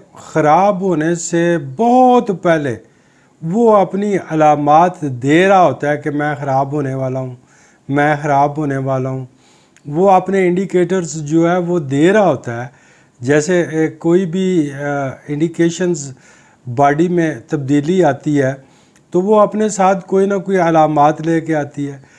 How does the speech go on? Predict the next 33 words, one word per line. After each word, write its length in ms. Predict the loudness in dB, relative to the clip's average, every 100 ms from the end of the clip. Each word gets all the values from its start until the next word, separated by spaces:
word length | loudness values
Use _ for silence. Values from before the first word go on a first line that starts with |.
| _ _ _ -4
तो 80 |
आज 380 | -2 2 2 2
हम 420 | -6 -6 -4 -6 -4
इस 160 | -4 -2
पे 340 | -2 0 -2 -8 _ _ _ _
थोड़ी 260 | 0 2 2
सी 180 | 0 0
बात 340 | 2 2 2
करेंगे 540 | 0 0 2 0 -4 -6 _ _ _ _ _ _ _ _ _ _ -20 _ -4
कि 80 | -2
जिगर 380 | 0 2 2
ख़राब 580 | 0 0 2 4 4 2
होने 320 | 0 0 -2
से 180 | -2 -4
पहले, 380 | -2 -2 -2 -6 -10 _ _ _ _ _ _ _ _ -2
ठीक 240 | -2 -2
है, 80 | -4
कौन 500 | -6 0 2 2 0
कौन 340 | 0 2 2
सी 180 | 0 -2
वो 200 | 0 0
अलामात 800 | 0 0 2 2 0 -4 -4 -4
हैं 240 | -8 -8 _ _ _ _ -12
जो 880 | -2 4 4 4 0 0 -2 -4 0
आपके 500 | 4 4 0 -2 -2
सामने 440 | 0 -2 0 0
होती 320 | 0 -2 -2 -2
हैं 160 | -2
और 280 | -4 -2 4
आपको 320 | 4 4 -2
पता 280 | -6 -4 -2
नहीं 120 | -2
चलता। 420 | -2 -6 -6 -12